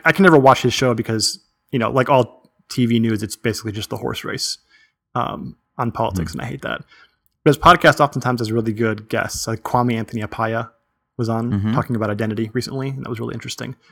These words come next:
Speaker 1: Um, but he had someone on, I don't remember who it was, I hadn't heard of him before, but they were talking about identity politics again, and they pointed out, or the author pointed out, that, you know, you can't just claim that Republicans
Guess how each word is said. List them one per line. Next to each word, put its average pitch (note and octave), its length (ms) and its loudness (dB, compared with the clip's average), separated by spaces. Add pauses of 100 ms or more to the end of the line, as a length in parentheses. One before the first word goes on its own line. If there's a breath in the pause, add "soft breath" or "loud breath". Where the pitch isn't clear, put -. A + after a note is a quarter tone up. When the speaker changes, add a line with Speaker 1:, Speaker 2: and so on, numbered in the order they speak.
(360 soft breath)
Speaker 1:
Um, C#3 200 8
but C#3+ 100 0
he D#3+ 100 2
had F#3+ 160 8
someone C#3 240 4
on, B2 200 6
I A#2+ 60 4
don't C3 100 2
remember B2+ 180 0
who A#2 140 -2
it - 60 -4
was, A#2 260 0
I G2+ 40 -4
hadn't A#2 200 -4
heard A2 160 -4
of G#2+ 80 -4
him G#2 120 -6
before, A2 280 -6
but B2 100 -12
they C#3 80 0
were D3+ 60 4
talking C#3+ 260 2
about A#2 140 0
identity G#2+ 340 -2
politics - 460 -10
again, B2+ 180 -8
and A#2 100 -6
they C3 120 2
pointed C#3 320 2
out, A#2 300 4 (300)
or C3 40 -2
the A#2+ 100 0
author C3 180 4
pointed A#2 300 0
out, A2 160 -2
that, A#2 140 -2
you B2 60 -2
know, A2 200 -2 (1120 loud breath)
you D#3 80 4
can't F#3+ 400 0
just C3 580 4 (640)
claim B2+ 720 2 (140)
that A#2 400 4 (720)
Republicans C#3 1000 4